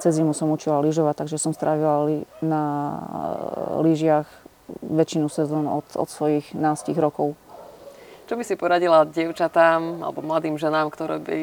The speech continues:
Speaker 2: sa chceli vydať v tvojich šlapajách a možno sa aj stať horskou vodkyňou?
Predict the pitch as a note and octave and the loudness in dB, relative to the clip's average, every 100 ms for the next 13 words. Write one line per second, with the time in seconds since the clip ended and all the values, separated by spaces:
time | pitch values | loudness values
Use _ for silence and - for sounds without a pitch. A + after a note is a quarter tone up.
0 | D#3+ E3 - F#3 F3 E3 E3+ F3+ E3+ - | -6 -8 -2 2 2 2 2 4 4 4
1 | F3 E3 E3+ E3+ E3 E3 D#3+ D#3 D#3+ D#3+ | -2 0 0 4 8 8 6 0 -4 0
2 | E3 D#3+ E3 D#3 D#3 - D#3+ D#3 D3+ - | 0 2 2 2 -4 -6 -6 -4 -6 -6
3 | D#3 D#3+ | -4 -4